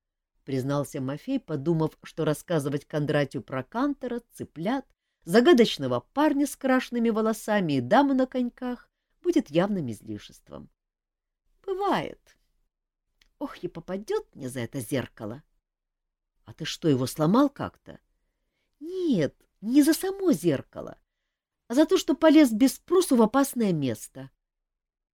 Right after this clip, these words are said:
«А там что, опасно? Чего ж ты туда полез?» «А откуда я знал?»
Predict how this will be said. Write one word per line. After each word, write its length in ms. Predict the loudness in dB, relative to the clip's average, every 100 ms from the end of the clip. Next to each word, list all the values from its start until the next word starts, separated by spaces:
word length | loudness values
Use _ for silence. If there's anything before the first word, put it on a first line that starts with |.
| _ _
«А 80 |
там 160 | -14 -12
что, 300 | -10 -6 -8
опасно? 680 | -6 -4 -4 -4 -10 -10 -12 _ _ _ _
Чего 300 | 4 8 8
ж 80 | 6
ты 120 | 4
туда 240 | 6 6
полез?» 600 | 6 4 4 4 -2 -18 _ _ _ _ _ _ _
«А 140 | -16
откуда 360 | -16 -4 4 6
я 160 | 6
знал?» 420 | 4 -2 -2 -6